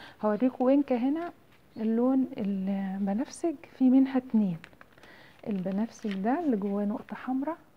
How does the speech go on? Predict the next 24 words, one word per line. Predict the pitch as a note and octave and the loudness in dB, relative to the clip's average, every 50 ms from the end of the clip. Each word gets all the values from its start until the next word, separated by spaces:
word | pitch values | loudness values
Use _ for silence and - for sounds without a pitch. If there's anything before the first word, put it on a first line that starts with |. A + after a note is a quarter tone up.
| _ _ _ - - - - - _ | _ _ _ -20 -20 -20 -20 -8 _
والبنفسج | A3+ A#3+ A#3 G3+ G3+ G#3+ G#3 A3+ A#3 - - - - A#3 A3+ - - | -2 -2 0 -2 -2 -2 -4 -4 -4 -8 -12 -10 -8 -8 -8 -8 -10
اللي | D#4 B3 B3 A3+ A3+ | -6 -6 -2 -2 -4
جواه | F#3 F#3+ A3 G#3+ G#3+ A#3 A#3+ A3 | -2 -2 -4 -2 -2 -2 -2 -2
نقطة | A3 A#3 - A#3+ - - A3+ | -2 -2 -2 -4 -8 -12 -12
بيضة. | F#3 G3 F#3 F#3+ - - - - _ _ - - _ _ _ _ _ _ _ _ _ _ _ _ _ _ _ _ _ _ | -10 -10 -12 -14 -14 -18 -20 -20 _ _ -20 -20 _ _ _ _ _ _ _ _ _ _ _ _ _ _ _ _ _ _
ده | A3 G3+ B3+ C#4 | -4 -2 -2 -2
شاب | C4 - - B3+ A3+ G#3+ G3+ A#3 | -2 -4 -6 -6 -4 -4 -4 -2
الليل، | G#3 G#3 G3+ G3 G3 F#3+ F#3+ - - - - - - - | -2 -2 -2 -2 -4 -6 -8 -12 -18 -20 -20 -20 -10 -8
شاب | A3+ G3+ F3+ G#3+ | -8 -6 -4 -2
الليل | A3 G3 G3+ G#3+ A#3 A#3+ A#3 A3+ - | -2 -2 0 0 0 0 0 -2 -2
ده | C4+ D4+ D#4+ C#4+ C4 - - | -4 -4 -4 -6 -10 -8 -4
أو | A3+ A3+ B3+ C4+ C4+ B3+ - - _ _ - - - - - - - - | -2 0 2 0 0 -2 -4 -12 _ _ -20 -20 -20 -20 -20 -20 -14 -8
زهرة | G#3 F#3+ A#3+ B3 B3 B3 A3 G#3+ - - | -2 -2 0 0 0 0 -2 -2 -4 -6
الساعة | G3 - - - - G#3+ G#3 G#3 G#3 | -8 -10 -8 -6 -4 -2 -2 -2 -2
الرابعة، | G#3 G#3 G#3+ G#3+ G#3 A#3 A#3+ G3+ F#3+ F#3 - - - | -2 -2 -2 0 0 -2 -2 -4 -4 -8 -12 -14 -16
بتفتح | F#3+ - - - - A3+ - - - - - | -16 -16 -16 -10 -10 -10 -8 -8 -12 -12 -12
الساعة | G3 - - - A3+ G#3+ G#3 G#3 A3 G#3+ | -14 -20 -12 -10 -8 -6 -6 -6 -8 -8
أربعة | F#3+ F#3+ F#3 F#3+ A3 G#3 G3+ G#3 G#3 - - - _ _ _ _ _ - - - - _ - - - _ - - | -8 -8 -6 -6 -6 -4 -4 -6 -8 -10 -14 -20 _ _ _ _ _ -20 -20 -20 -20 _ -20 -20 -20 _ -8 -8
العصر. | A3+ G#3 - G3 G#3+ - - - - - - - - - - _ _ _ _ _ _ _ _ _ A3+ | -6 -6 -6 -8 -10 -10 -14 -18 -20 -20 -20 -20 -20 -20 -20 _ _ _ _ _ _ _ _ _ -4
عندي | G#3+ G#3 G3 G#3+ | -4 -2 -2 0
منها | G#3 A3+ A#3 A3+ A3+ A#3+ C4 A#3+ | 0 0 -2 -2 -4 -6 -8 -6
أربع | G#3+ G#3 G#3 A3+ G#3+ A3 G#3+ | -6 -4 -4 -4 -6 -6 -6
ألوان | G3+ G#3 G#3+ B3 C#4+ E4+ E4+ - - - - _ _ | -4 -2 0 0 -2 -2 -4 -8 -16 -20 -20 _ _
جميلة | G#3+ G#3 G#3+ A#3+ B3 A3 | -2 0 0 0 0 -2